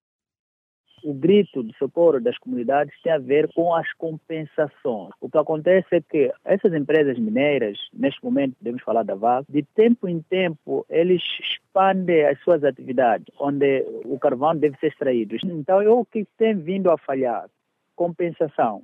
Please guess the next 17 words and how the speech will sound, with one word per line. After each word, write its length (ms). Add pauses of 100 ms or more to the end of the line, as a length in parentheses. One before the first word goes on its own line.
(160)
justa, 680 (160)
transparente. 800 (580)
Penso 200 (120)
que 160
este 360
que 100
é 20
o 60
maior 200
problema. 420
Agora, 260 (460)
de 160
quem 220
é 120
a 60
culpa? 760 (500)
Evidentemente, 800